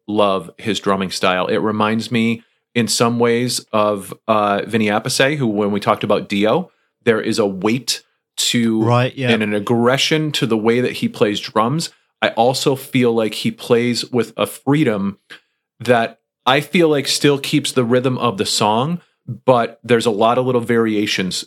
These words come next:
Speaker 1: in what he's doing. And in a band where the riffs are very straight ahead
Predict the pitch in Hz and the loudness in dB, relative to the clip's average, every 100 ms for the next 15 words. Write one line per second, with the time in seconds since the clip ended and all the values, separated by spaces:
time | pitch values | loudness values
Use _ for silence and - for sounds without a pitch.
0 | - 110 107 - - 101 - 98 113 151 | -6 -2 0 -2 -2 -4 -2 0 0 -2
1 | - 113 110 117 98 113 123 147 123 110 | -2 -2 0 -2 0 0 0 0 -2 0
2 | 113 107 107 104 _ _ _ - 113 110 | 2 2 0 -4 _ _ _ -4 0 2
3 | 107 - 110 113 147 - 131 110 110 104 | 0 -2 0 2 2 2 0 2 0 0
4 | - 107 101 92 98 95 95 | 0 0 0 0 0 0 -4